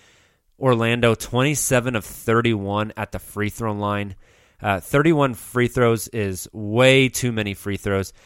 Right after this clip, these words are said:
Thunder outscored by eleven at the free throw line tonight. If they don't foul as much, this is more of a blowout than it is kind of a close game coming down the stretch of the fourth.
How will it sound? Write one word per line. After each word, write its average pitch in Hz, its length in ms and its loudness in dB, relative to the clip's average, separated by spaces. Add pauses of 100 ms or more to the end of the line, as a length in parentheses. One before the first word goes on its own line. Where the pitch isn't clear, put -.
(120)
Thunder 165 380 0
outscored 123 440 0
by 107 140 2
eleven 101 520 0
at 95 120 -6
the 95 80 -8
free 101 220 -4
throw 95 180 -4
line 92 200 -10
tonight. 90 360 -12 (200)
If 110 140 -8
they 151 320 0 (260)
don't 131 280 0
foul 120 380 2
as 135 120 -2
much, 160 360 -4 (320)
this 113 340 -2
is 127 160 0
more 117 220 2
of 98 120 -2
a 98 60 -2
blowout 107 600 2
than 107 120 -4
it 104 140 -4
is 101 160 -4
kind 107 140 -4
of 95 80 -6
a 95 60 -6
close 110 340 -2
game 104 240 -4
coming 107 260 -6
down 98 140 -4
the 98 80 -6
stretch - 300 -6
of 92 60 -10
the 90 60 -8
fourth. - 500 -10